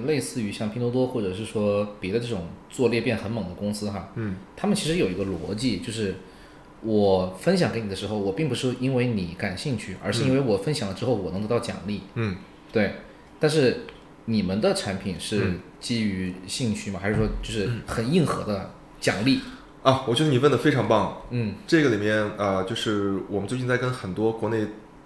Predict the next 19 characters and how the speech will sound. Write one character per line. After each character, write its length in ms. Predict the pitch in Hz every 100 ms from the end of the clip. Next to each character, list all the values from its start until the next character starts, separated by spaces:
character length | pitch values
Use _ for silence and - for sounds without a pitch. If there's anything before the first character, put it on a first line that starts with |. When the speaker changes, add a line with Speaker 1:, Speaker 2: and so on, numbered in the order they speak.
| - -
Speaker 2:
做 160 | - 120
这 80 |
方 160 | 113 117
面 140 | 113
做 100 | 104
得 80 | 113
不 120 | -
错 180 | 104 -
的 60 | 113
公 120 | 98
司 120 | 98
在 80 | 107
聊。 380 | 90 78 95 107
Speaker 1:
对。 200 | 110 101 - - - - -
Speaker 2:
呃， 320 | 98 98 98 98 -
我 80 | 107
们 140 | 110
会 320 | 123 151 135 107
有 380 | 87 90 87